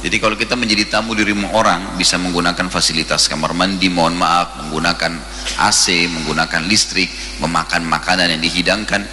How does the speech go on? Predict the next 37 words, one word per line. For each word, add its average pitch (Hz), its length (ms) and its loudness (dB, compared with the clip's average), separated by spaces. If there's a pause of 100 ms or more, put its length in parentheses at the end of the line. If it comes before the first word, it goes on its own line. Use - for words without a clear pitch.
(260)
maka 120 240 0
itu 190 80 -4
semua 180 320 2
akan 143 160 0
dihilangkan 131 560 0
oleh 98 160 2
Allah 104 160 2
Subhanahu 85 320 0
wa 80 80 -2
taala. 67 180 -2 (380)
Kalau 117 240 4
dia 113 160 2
muslim, 117 560 2 (480)
ngaku 101 560 2
menga-, 104 320 2
atau 98 160 0
mengatakan 98 560 0
tidak 110 320 -2
ada 127 80 4
sholat 85 400 -2
itu. - 240 -6 (480)
Kalau 117 240 2
orang 104 240 2
kafir, 104 400 2
dasarnya 123 480 0
memang 170 160 0
kafir 113 400 0
gitu 82 240 0
kan. 104 160 0 (400)
Jadi 85 240 0
itu 143 80 -2
berbeda 120 400 0
dengan 107 320 -2
orang 117 320 2
yang 101 80 0
sudah 98 240 -2
muslim, 110 400 0